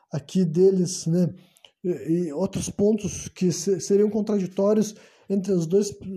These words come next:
dois autores, ele não expõe." Eu, tipo, cara, isso é basicamente o que todo historiador faz, né? No sentido, assim, de que, cara, eu, eu já vi, por exemplo, eu já vi historiador especialista da mitologia grega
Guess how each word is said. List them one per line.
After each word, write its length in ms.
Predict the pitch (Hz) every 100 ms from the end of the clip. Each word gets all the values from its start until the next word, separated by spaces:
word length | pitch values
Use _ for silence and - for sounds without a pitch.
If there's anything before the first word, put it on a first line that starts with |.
| - _
dois 240 | 160 196 214
autores, 460 | - 196 214 202
ele 120 | 202
não 140 | 202 196
expõe." 500 | 190 - 202 190 190 - - -
Eu, 60 | 240
tipo, 220 | - -
cara, 240 | 285 220
isso 140 | 214 226
é 20 |
basicamente 600 | 220 226 226 202 220 226
o 40 |
que 100 | -
todo 240 | - 233 214
historiador 540 | - 233 208 190 196
faz, 380 | 196 185 185 - - _ _
né? 200 | 175 180 - -
No 80 | -
sentido, 260 | 190 185 208
assim, 140 | -
de 120 | 202
que, 100 | 190
cara, 280 | - 262 180
eu, 220 | 160 190 -
eu 60 | 190
já 120 | 220
vi, 240 | 208 233
por 200 | - 226
exemplo, 280 | 240 220 - - _ -
eu 100 | 220
já 140 | 214
vi 160 | 196 220
historiador 640 | 247 - 254 214 180 196
especialista 1000 | 180 - 214 196 202 175 208 233 - 160 - _ _ _ _
da 120 | 185
mitologia 480 | 202 196 196 180 190
grega 520 | 190 190 202 269 254